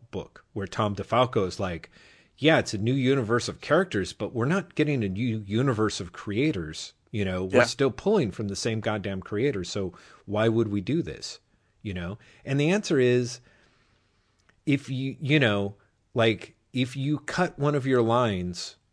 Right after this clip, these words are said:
Speaker 1: you know, so that you have talented British writers who, instead of holding out for writing Hellblazer, are gonna take a shot entering the market with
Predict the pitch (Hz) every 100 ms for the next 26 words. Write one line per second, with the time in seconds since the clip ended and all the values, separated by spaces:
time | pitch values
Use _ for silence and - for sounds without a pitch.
0 | _ _ _ 127 110 101 98 - - -
1 | 127 113 110 107 104 107 104 98 117 104
2 | - 127 120 127 107 92 110 104 - 110
3 | 110 101 92 - - _ _ _ _ -
4 | 113 110 - 110 110 - 117 123 120 107
5 | 98 - 113 113 101 98 - 101 92 90
6 | 90 - 101 95 95 90 82 87 82 -
7 | 90 98 92 90 92 85 92 - 90 85
8 | - 98 90 90 85 85 87 90 98 -
9 | - 90 85 87